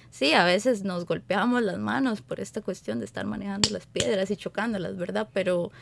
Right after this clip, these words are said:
sí, sí considero que, que para mí fue muy valioso, este, esa experiencia, igual con el curso de cerámica, se vuelve muy práctico. Entonces, en el caso de la arqueología particularmente, siento yo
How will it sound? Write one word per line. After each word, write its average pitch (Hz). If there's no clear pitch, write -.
sí, 247
sí 226
considero 226
que, 196
que 247
para 180
mí 190
fue 240
muy 240
valioso, 226
este, 190
esa 202
experiencia, 214
igual 190
con 226
el 185
curso 208
de 214
cerámica, 214
se 208
vuelve 196
muy 220
práctico. 226
Entonces, 202
en 202
el 185
caso 214
de 269
la 262
arqueología 214
particularmente, 208
siento 208
yo 226